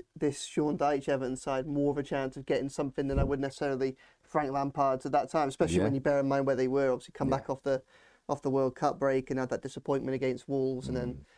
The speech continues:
Speaker 1: yeah, we know what happened after Brighton,
Speaker 2: Yeah.
Speaker 1: United, F A Cup, Southampton. I just don't wanna relive
Speaker 2: <laughs>
Speaker 1: that,
Speaker 2: Don't relive them, Joe.
Speaker 1: <laughs> that again. But I don't mind reliving that trip to the Etihad
Speaker 2: Mm.
Speaker 1: when, like, when
Speaker 2: Mm.
Speaker 1: they're expecting the worst. And actually,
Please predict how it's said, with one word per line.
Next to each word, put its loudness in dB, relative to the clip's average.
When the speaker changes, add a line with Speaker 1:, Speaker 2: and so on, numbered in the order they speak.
Speaker 1:
yeah, -8
we -6
know -2
what 0
happened -6
after -4
Brighton, -4
Speaker 2:
Yeah. -2
Speaker 1:
United, -4
F -4
A -2
Cup, -8
Southampton. -6
I -16
just -18
don't 0
wanna 2
relive 2
Speaker 2:
<laughs> 0
Speaker 1:
that, 0
Speaker 2:
Don't 2
relive 4
them, 4
Joe. 4
Speaker 1:
<laughs> 2
that 4
again. 2
But 6
I 6
don't 4
mind 4
reliving 4
that 2
trip 2
to -2
the 4
Etihad 2
Speaker 2:
Mm. 4
Speaker 1:
when, 2
like, 2
when 2
Speaker 2:
Mm. 0
Speaker 1:
they're 4
expecting 0
the 2
worst. 2
And 0
actually, 0